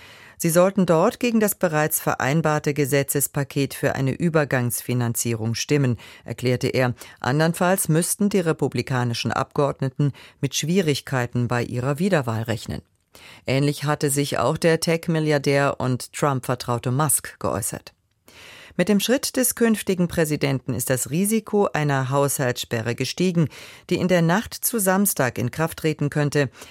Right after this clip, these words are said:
Der von Demokraten und Republikanern ausgehandelte Überbrückungshaushalt sah unter anderem Nothilfen für Bundesstaaten und Kommunen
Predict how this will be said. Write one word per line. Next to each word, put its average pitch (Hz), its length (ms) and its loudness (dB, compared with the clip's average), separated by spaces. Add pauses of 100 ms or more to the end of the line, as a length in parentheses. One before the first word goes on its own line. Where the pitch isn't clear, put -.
(220)
Der 170 140 4
von 180 160 2
Demokraten 180 800 2
und 165 240 -2
Republikanern 151 880 0
ausgehandelte 131 880 -2
Überbrückungshaushalt 127 1200 -2 (300)
sah 131 220 0
unter 127 340 -2
anderem 151 320 0
Nothilfen 202 800 0
für 175 160 2
Bundesstaaten 131 800 0
und - 180 -6
Kommunen 131 560 0